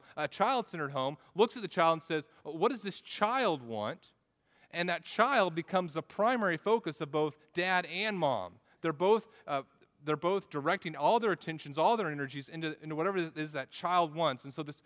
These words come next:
child directs their schedule, the child directs what they,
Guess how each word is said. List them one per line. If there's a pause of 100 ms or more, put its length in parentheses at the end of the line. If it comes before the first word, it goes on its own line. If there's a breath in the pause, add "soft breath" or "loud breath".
(160 soft breath)
child
directs
their
schedule, (160 loud breath)
the
child
directs
what
they,